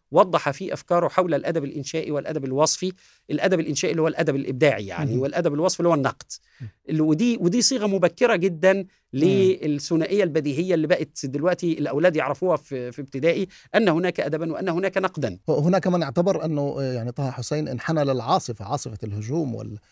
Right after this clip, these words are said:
Speaker 2: والنقد، آه، ال-، العنيف الذي وجه إليه بعد صدور كتاب في الشعر الجاهلي.
Speaker 1: أنا في رأيي لا، أنا في رأيي إنه،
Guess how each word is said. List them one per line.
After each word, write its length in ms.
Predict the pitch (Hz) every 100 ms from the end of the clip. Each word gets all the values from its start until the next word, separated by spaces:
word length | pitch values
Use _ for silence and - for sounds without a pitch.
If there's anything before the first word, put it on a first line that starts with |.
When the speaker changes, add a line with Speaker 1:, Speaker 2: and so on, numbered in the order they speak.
| _
Speaker 2:
والنقد، 540 | 110 110 135 - - 120
آه، 220 | 123 117 _ _ _ -
ال-، 260 | 120 110 110
العنيف 720 | 113 117 104 104 156 160 -
الذي 340 | 117 117 113
وجه 360 | 117 131 127 113
إليه 220 | 127 131
بعد 420 | 120 113 117 113 - _ _ 117
صدور 320 | - 120 131
كتاب 420 | - 127 120 113
في 100 | -
الشعر 260 | - - 110
الجاهلي. 360 | 110 110 104 302
Speaker 1:
أنا 120 | 311
في 140 | -
رأيي 260 | 208 170 156
لا، 180 | 135 -
أنا 200 | 151 202
في 100 | -
رأيي 320 | 170 165 151 151
إنه، 420 | 139 139 135